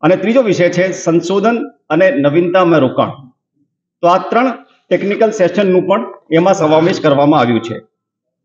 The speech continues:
મિત્રો, વાઇબ્રન્ટ સમિટ જે કેમિકલ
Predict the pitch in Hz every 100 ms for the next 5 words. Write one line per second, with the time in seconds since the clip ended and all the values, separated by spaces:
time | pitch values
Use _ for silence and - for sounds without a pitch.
0 | _ _ _ _ _ - 156 - 247 -
1 | 110 139 269 208 240 - - - 170 185
2 | 185 - - _ _ _ _ _ _ _
3 | _ _ _ _ _ _ _ 127 185 -
4 | - 165 180 - 202 196